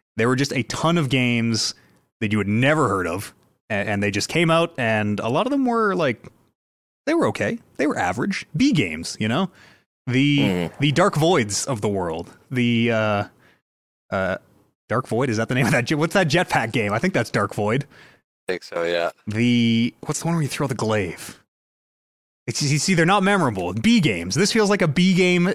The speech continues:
Speaker 1: times, like, ten thousand. This feels like a game out of two thousand and eight where it, uh, is, is, like,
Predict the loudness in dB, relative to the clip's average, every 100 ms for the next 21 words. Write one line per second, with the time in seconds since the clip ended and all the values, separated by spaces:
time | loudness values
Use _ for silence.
0 | -2 0 2 2 2 0 -2 -2 -2 -2
1 | -4 -2 0 2 0 -2 -4 -2 0 0
2 | 0 0 0 0 2 -2 -4 -12 -16 -2
3 | 0 0 0 -2 0 0 0 0 -2 -2
4 | -2 -2 -2 -2 -4 -12 -20 _ -8 -6
5 | -6 -6 -2 -2 -4 -8 _ _ _ _
6 | _ _ -8 -6 -6 -6 -6 -4 -4 -6
7 | -10